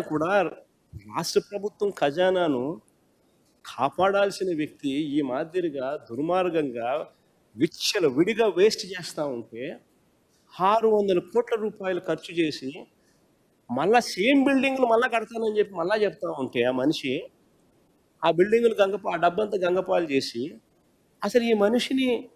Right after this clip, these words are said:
ఏ రకంగా ఈ మనిషి చేస్తా ఉన్న నిర్ణయాలు సమంజసం ఏమని చెప్పి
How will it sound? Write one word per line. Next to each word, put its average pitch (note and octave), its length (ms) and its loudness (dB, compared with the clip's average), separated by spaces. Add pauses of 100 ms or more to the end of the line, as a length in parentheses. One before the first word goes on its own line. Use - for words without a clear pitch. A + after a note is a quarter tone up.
(360)
ఏ D#3 340 4
రకంగా A#3+ 400 4 (180)
ఈ - 20 2 (120)
మనిషి A3 320 -4
చేస్తా G#3+ 340 -2
ఉన్న G#3+ 220 -6
నిర్ణయాలు G#3+ 440 -2 (100)
సమంజసం A3 600 -4 (120)
ఏమని G#3 240 -4
చెప్పి G3+ 220 0